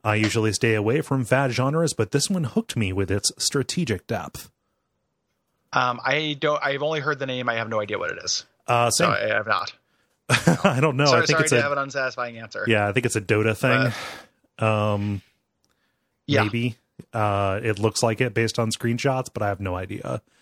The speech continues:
Speaker 1: Sorry.
Speaker 2: Yeah.
Speaker 1: Uh, I, I, the, the, the world is scary. I used to be with it, but then they changed what it was.
Speaker 2: Yep.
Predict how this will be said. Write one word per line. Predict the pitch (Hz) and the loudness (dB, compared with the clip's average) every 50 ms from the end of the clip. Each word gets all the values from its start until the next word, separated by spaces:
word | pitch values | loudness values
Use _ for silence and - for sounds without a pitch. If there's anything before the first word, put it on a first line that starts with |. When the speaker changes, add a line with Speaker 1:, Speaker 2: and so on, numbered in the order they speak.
| _ _ _ _ _ _ _ _ _ | _ _ _ _ _ _ _ _ _
Speaker 1:
Sorry. | - - 190 202 190 151 - - | 2 2 2 2 2 -2 -6 -6
Speaker 2:
Yeah. | 214 208 175 - - - - - - - - - | -6 -4 -4 -4 -6 -8 -8 -12 -14 -14 -10 -4
Speaker 1:
Uh, | - 117 120 120 113 107 110 - | 0 2 2 2 0 -2 -4 -2
I, | 123 117 113 113 120 117 110 113 | 0 0 2 0 0 0 0 0
I, | 113 110 | 0 0
the, | 104 104 120 110 | 0 0 -2 -2
the, | 104 113 110 | 0 -2 0
the | 101 113 | 0 2
world | 107 117 131 139 147 160 143 139 | 2 4 4 4 4 4 2 2
is | 147 135 - | 2 0 2
scary. | - 170 160 143 139 123 117 110 | 2 2 2 4 2 2 0 0
I | 113 | 0
used | 127 139 135 - | 0 0 -2 -2
to | - | -2
be | 143 135 | -2 0
with | 123 151 147 160 | 2 2 2 2
it, | 160 - | 2 0
but | 127 110 | 0 -2
then | 123 113 | -2 0
they | 110 104 | 0 -2
changed | - - 120 120 120 107 | -2 -2 -2 -2 0 0
what | 110 110 113 | 0 0 0
it | 117 107 | -2 -2
was. | 107 104 95 90 82 82 - - - - _ _ _ _ _ _ _ _ _ - - - | -2 -2 -2 -2 -2 -2 -2 -2 -2 -4 _ _ _ _ _ _ _ _ _ -20 -8 -2
Speaker 2:
Yep. | 156 143 143 135 - | 0 2 2 0 -2